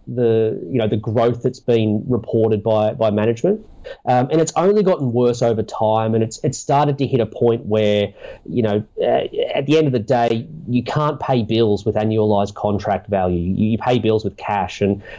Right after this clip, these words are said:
cash has continued to be quite weak and, and, you know, cash burn. And the market, I think, now is expecting this business probably to raise at some point to be able to, to continue going. Um, they're in contract negotiations with some large customers.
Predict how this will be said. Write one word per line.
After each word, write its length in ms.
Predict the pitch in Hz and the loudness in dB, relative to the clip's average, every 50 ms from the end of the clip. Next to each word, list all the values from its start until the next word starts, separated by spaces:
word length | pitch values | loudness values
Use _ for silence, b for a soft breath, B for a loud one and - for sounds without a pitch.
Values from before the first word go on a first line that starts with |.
| B B - | B B -10
cash 280 | - - 131 127 123 - | -4 0 0 0 2 0
has 100 | 131 110 | -2 -4
continued 500 | - 123 113 104 - - 120 117 113 104 | -2 -2 -2 -2 -2 0 2 2 2 2
to 80 | 110 98 | 2 2
be 100 | 107 104 | 0 0
quite 360 | - - - 110 104 - - | -2 -2 -2 0 0 -2 -2
weak 400 | 95 104 110 107 107 107 107 - | -2 0 2 2 2 2 0 0
and, 180 | 104 95 101 - | 0 0 0 0
and, 200 | - 107 107 104 | 0 0 0 0
you 80 | 98 | 0
know, 60 | 95 98 | 0 0
cash 320 | 101 - 107 107 - - | -2 -2 -4 -4 -4 -4
burn. 320 | - - 104 104 104 101 101 | -2 0 2 2 2 2 2
And 200 | 95 95 95 B B B B B B - | 2 0 0 B B B B B B -2
the 100 | 127 117 | 0 2
market, 440 | 117 117 117 117 113 110 - 104 98 | 2 2 2 2 0 0 0 0 0
I 100 | 98 95 | 0 0
think, 240 | 101 110 104 - | 0 -2 -4 -2
now 260 | - 101 101 104 98 98 | -2 -2 -2 0 0 0
is 100 | 95 95 | -2 -2
expecting 500 | 92 - - - 117 104 104 - 110 101 | -4 -6 -4 -4 -2 -2 -2 -2 0 0
this 120 | 101 98 | -2 -2
business 320 | - 110 104 98 101 101 98 | 0 -2 0 0 0 -2 -2
probably 500 | - - - 127 113 104 104 95 101 92 | -4 -8 -4 -2 -2 0 0 0 -2 -2
to 120 | - - 98 | -2 -2 -2
raise 560 | 92 98 95 95 95 98 98 92 - - - - | -2 0 0 0 0 -2 -2 -4 -6 -8 -6 -6
at 120 | 104 - | -6 -4
some 260 | - - 95 92 87 | -4 -4 -4 -4 -4
point 340 | - - 104 95 95 - - | -4 -2 0 0 0 -2 -4
to 80 | - - | -6 -4
be 120 | 107 107 | -2 0
able 260 | 101 101 95 98 101 101 | 0 0 0 0 -2 0
to, 200 | - 104 98 - | 0 -2 -2 -2
to 140 | - - | -6 -8
continue 420 | - - 98 95 - 104 98 92 92 | -4 -4 -4 -2 0 0 0 0 0
going. 400 | - 107 101 101 95 95 95 - _ B B B B B B B B B | 0 0 2 2 2 0 -2 -6 _ B B B B B B B B B
Um, 500 | 135 131 131 131 127 127 127 120 110 - _ _ - - - - - - - _ - | 2 2 4 4 4 2 2 0 -2 -6 _ _ -20 -20 -20 -20 -16 -16 -14 _ 0
they're 180 | 165 165 160 175 | 2 2 4 4
in 120 | 180 160 | 2 2
contract 440 | - 175 175 160 143 165 156 143 - | 0 0 0 0 2 0 0 0 0
negotiations 600 | 143 139 139 139 131 - 135 127 127 - 131 120 | 0 0 0 0 2 2 0 0 0 0 0 0
with 80 | 127 123 | 0 0
some 160 | 120 113 107 | -2 -2 0
large 280 | 113 113 113 - - - | 2 2 2 0 -2 -6
customers. 920 | - - 156 139 - - - 143 131 135 135 135 131 123 123 - - - | -6 -4 -2 -2 -2 -2 -2 0 2 2 2 2 0 0 -2 -6 -12 -18